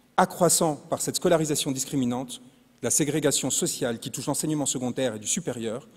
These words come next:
et empêche vos camarades moins favorisés de s'émanciper. Privilège qui vous a permis d'accéder à un deuxième privilège, celui d'être formé par les plus prestigieux professeurs au sein d'infrastructures d'enseignement qui bénéficient des budgets séparés de ceux de l'université,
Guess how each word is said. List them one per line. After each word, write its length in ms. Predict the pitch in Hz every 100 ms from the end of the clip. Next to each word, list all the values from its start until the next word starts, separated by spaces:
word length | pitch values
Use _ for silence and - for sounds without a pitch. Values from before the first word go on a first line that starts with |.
| - - _
et 80 | 127
empêche 280 | 123 170 143
vos 100 | 135
camarades 440 | 151 139 123 117
moins 160 | 135 190
favorisés 580 | - 139 127 113 120 127 - - _ _ _
de 100 | 120
s'émanciper. 600 | 127 131 120 - - - - - _ _ _ _ _ _ _ _ _ _ _ _ -
Privilège 480 | 185 170 196 214
qui 80 | 214
vous 120 | 175
a 80 | 165
permis 240 | 175 170 196
d'accéder 340 | 170 - 180
à 80 | 175
un 60 |
deuxième 320 | 139 170 180 151
privilège, 540 | 131 110 101 92 - - - _ _ -
celui 260 | 170 170
d'être 260 | 185 208 -
formé 280 | 202 180 214
par 140 | 147
les 60 | 135
plus 160 | -
prestigieux 520 | - 226 - 190 170
professeurs 600 | 175 156 147 - 123 104 - - -
au 80 | 139
sein 160 | - 196
d'infrastructures 680 | 175 - 170 - 180 214
d'enseignement 520 | 170 170 170 165 185 220
qui 80 |
bénéficient 400 | 156 151 151 -
des 100 | 175
budgets 280 | 147 151 170
séparés 420 | 165 190 185 175
de 80 | 175
ceux 160 | 139 175
de 60 |
l'université, 600 | 160 151 143 135 123 107